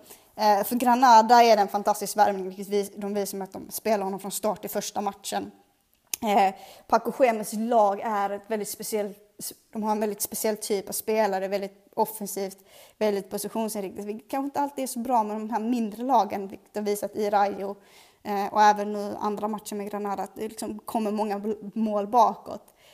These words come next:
Det jag tror Samper kan ge till Granada är en stabilitet på mittfältet som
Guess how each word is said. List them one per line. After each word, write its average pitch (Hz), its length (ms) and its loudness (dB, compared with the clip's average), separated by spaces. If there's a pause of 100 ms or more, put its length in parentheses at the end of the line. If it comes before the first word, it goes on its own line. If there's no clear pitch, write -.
(120)
Det 226 140 6
jag 240 160 4
tror 220 200 -2
Samper 208 360 0
kan 208 240 -8
ge 202 180 0
till 208 160 -8
Granada 214 500 0
är 208 180 -4
en 202 140 -8
stabilitet 202 880 -6
på 220 60 -8
mittfältet 208 580 -8
som 220 260 -8